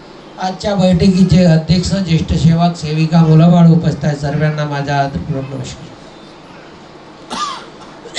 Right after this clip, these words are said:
<clears throat> आता सेवकांनी आपापल्या बुद्धीच्या अनुसार मार्गदर्शन केले आहेत, आपापले अनुभव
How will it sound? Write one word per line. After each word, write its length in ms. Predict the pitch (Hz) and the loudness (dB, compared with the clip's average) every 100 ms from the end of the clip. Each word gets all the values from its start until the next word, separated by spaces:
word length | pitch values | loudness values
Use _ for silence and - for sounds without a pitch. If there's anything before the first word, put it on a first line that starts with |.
| - - 175 - - - - - - | 0 0 -6 -12 -20 -20 -20 -16 -8
<clears throat> 0 | |
आता 280 | 170 190 190 | -6 -6 -4
सेवकांनी 560 | - 170 170 175 170 | -2 -2 -2 -4 -4
आपापल्या 500 | 175 160 160 151 160 | -4 -4 -4 -2 -2
बुद्धीच्या 520 | 147 143 - 151 170 | -2 -8 -14 -14 -12
अनुसार 380 | 156 156 156 156 156 - - - - - - - - - | -10 -10 -8 -8 -8 -16 -20 -20 -20 -20 -20 -20 -20 -4
मार्गदर्शन 640 | 156 156 170 180 180 - 180 | 2 4 4 2 0 0 0
केले 240 | 170 165 | 4 4
आहेत, 280 | 175 165 170 - - - - - - - - | 6 6 4 -2 -18 -20 -20 -20 -20 -18 -4
आपापले 520 | 175 190 202 175 190 | 0 2 2 4 4
अनुभव 500 | 202 190 170 185 185 | 4 4 4 4 2